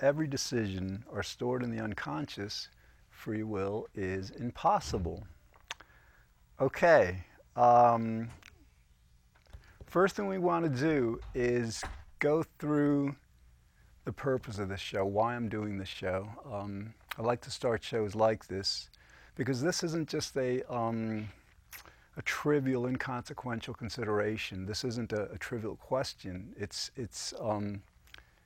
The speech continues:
import and influence span, um, every aspect of our lives. And the problem is that it's not through no fault of our own, because we don't have a free will.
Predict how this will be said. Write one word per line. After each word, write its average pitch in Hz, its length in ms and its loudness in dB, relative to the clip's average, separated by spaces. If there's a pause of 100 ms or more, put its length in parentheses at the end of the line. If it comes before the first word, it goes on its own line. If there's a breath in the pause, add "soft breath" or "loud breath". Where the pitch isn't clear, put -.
(300 soft breath)
import 135 460 2
and 113 120 0
influence 113 540 -4
span, 123 1000 -4
um, 117 360 -4 (160)
every 123 360 4
aspect 120 440 2
of 104 100 0
our 101 120 6
lives. 107 840 2 (1120 loud breath)
And 139 320 6
the 120 80 4
problem 185 520 12
is 131 520 6
that 131 340 6 (160 loud breath)
it's - 160 -10
not 143 400 4
through 131 160 2
no 143 140 8
fault 143 360 4
of 120 120 2
our 113 200 6
own, 147 460 6
because 123 240 -2
we 113 120 0
don't 151 280 2
have 120 160 2
a 107 60 -2
free 110 240 -4
will. 110 420 0